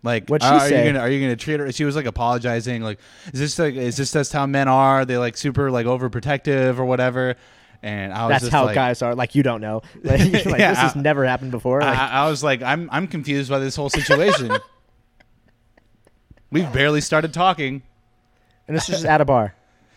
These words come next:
Speaker 1: Yeah, the, the, this was at, uh, Lucky Duck.
Speaker 2: Oh shit! I think, I think there's a mic there tonight that I was gonna cruise with, uh, Brando.
Speaker 1: Yeah, yeah, yeah.
Speaker 2: I hear he says that people say that's, like, the best mic out here. I was like, "All right."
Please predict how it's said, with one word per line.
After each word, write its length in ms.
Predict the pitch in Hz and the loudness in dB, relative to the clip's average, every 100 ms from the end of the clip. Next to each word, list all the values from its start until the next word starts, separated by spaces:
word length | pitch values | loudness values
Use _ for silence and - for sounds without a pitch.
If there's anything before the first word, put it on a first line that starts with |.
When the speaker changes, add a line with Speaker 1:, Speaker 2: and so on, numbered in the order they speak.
| - | -2
Speaker 1:
Yeah, 240 | 143 151 | 2 2
the, 540 | 127 123 117 123 120 117 | 2 0 2 0 0 0
the, 140 | 123 | -2
this 220 | 120 131 | -2 -2
was 140 | 135 117 | -4 -2
at, 220 | 117 113 | 0 0
uh, 340 | 110 104 101 101 | 0 -2 -2 -2
Lucky 260 | 113 - 104 | -4 -6 -10
Duck. 320 | 92 87 _ _ _ _ _ _ _ _ _ - | -12 -18 _ _ _ _ _ _ _ _ _ -8
Speaker 2:
Oh 140 | 135 | -6
shit! 500 | 135 - 175 139 - - | -6 -6 -4 -4 -6 -8
I 100 | 139 | -6
think, 200 | 170 170 | -8 -8
I 60 | 147 | -8
think 160 | 175 | -8
there's 160 | 180 156 | -8 -6
a 40 | |
mic 260 | 113 131 - | -6 -8 -8
there 120 | 117 | -8
tonight 220 | 107 104 | -8 -10
that 120 | 98 98 | -8 -10
I 40 | |
was 100 | 98 | -10
gonna 140 | 104 | -12
cruise 280 | 98 110 104 | -12 -12 -12
with, 120 | 98 - - | -16 -18 -14
uh, 380 | 101 90 87 82 _ - | -12 -12 -14 -18 _ -12
Brando. 460 | 104 110 95 92 - _ | -10 -8 -8 -8 -12 _
Speaker 1:
Yeah, 160 | 110 113 | -8 -6
yeah, 220 | 110 113 | -4 -4
yeah. 260 | 107 110 87 _ _ _ | -6 -6 -10 _ _ _
Speaker 2:
I 80 | 104 | -8
hear 140 | 123 | -6
he 140 | 110 123 | -6 -6
says 280 | - 123 120 | -2 -2 -2
that 140 | 113 | -4
people 240 | 123 - 113 | -4 -6 -6
say 240 | - 113 | -4 -2
that's, 200 | 110 104 | -2 -4
like, 140 | 107 | -6
the 80 | 104 | -4
best 240 | 107 107 104 | -4 -4 -6
mic 240 | 104 120 | -10 -6
out 120 | 113 | -4
here. 140 | 113 113 | -4 -4
I 40 | |
was 100 | 110 | -4
like, 140 | 110 107 | -6 -4
"All 60 | |
right." 280 | 127 92 92 | -4 -4 -6